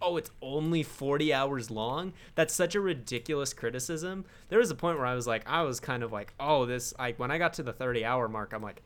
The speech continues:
"Oh, I'm a little bit struggling to get through this now," 'cause I just, I kinda wanted it to be over. I felt like I was satisfied with the amount of time that was given, and I'm perfectly content with everything that was given to me. I'm sure there are things I can do,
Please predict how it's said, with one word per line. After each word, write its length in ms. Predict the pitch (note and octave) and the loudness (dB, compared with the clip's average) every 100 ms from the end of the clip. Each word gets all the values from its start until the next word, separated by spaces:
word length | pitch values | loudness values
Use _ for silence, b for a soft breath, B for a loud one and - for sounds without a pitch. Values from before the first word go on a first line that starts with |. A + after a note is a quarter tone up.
| A#2+ | -6
"Oh, 60 | |
I'm 260 | B2+ C#3+ C#3 | 0 0 2
a 80 | A#2+ | 0
little 260 | B2 C#3+ | 2 0
bit 160 | C3+ C3 | 0 -4
struggling 560 | - B2+ C3+ C3+ B2+ A#2+ | -4 0 0 0 -2 -2
to 60 | |
get 200 | B2 A#2+ | -4 -6
through 180 | B2+ C#3 | -6 -4
this 260 | A#2+ G#2+ - | -4 -6 -8
now," 300 | G#2+ G#2 G#2 | -8 -8 -10
'cause 160 | A#2 | -10
I 80 | G#2 | -10
just, 240 | A2+ A#2 B B B | -6 -6 B B B
I 80 | A#2+ | -8
kinda 320 | A#2 D#3 D#3+ | -2 0 0
wanted 300 | D#3+ D#3 D3 | 0 0 -4
it 60 | C#3 | -10
to 100 | - | -10
be 140 | C3+ | -8
over. 160 | C#3+ C#3+ | -4 -4
I 40 | |
felt 160 | C3 C#3+ | -4 -6
like 120 | C3 | -4
I 80 | B2+ | -2
was 240 | A#2+ A2 | -2 -4
satisfied 720 | - - A2+ B2+ - B2+ B2+ | -4 -4 -4 -4 -4 -6 -6
with 100 | A#2+ | -8
the 80 | A#2 | -8
amount 220 | G#2+ A2 | -8 -8
of 80 | G#2+ | -8
time 200 | A2+ A2 | -10 -10
that 140 | G#2+ A2+ | -12 -12
was 180 | A2 - | -14 -8
given, 340 | A#2 D#3+ E3+ B B B | -4 -4 -6 B B B
and 140 | C3 | 0
I'm 160 | E3 E3+ | 0 0
perfectly 720 | - - D#3+ D#3+ E3+ D#3+ C#3 | -8 -4 -2 -2 -2 -2 -2
content 500 | C#3+ B2+ B2+ A#2+ A#2+ | -8 -4 -4 -4 -6
with 220 | A2+ G#2+ - - | -8 -8 -20 -8
everything 460 | B2+ C#3+ C#3+ D#3 C#3 | -2 -2 -2 -4 -6
that 100 | B2 | -6
was 100 | A#2 | -4
given 240 | A#2+ A#2 | -4 -6
to 100 | A#2 | -8
me. 240 | A#2 A#2 A2 b b | -8 -8 -10 b b
I'm 100 | C3 | -6
sure 240 | B2+ E3+ E3 | -2 2 4
there 180 | D3+ A#2+ | 4 2
are 200 | A#2+ B2+ | 0 0
things 320 | C3 B2+ A#2 | -4 -6 -6
I 60 | |
can 280 | G#2+ A2 A2 | -8 -10 -10
do, 300 | B2+ C#3+ D#3 | -6 -4 -4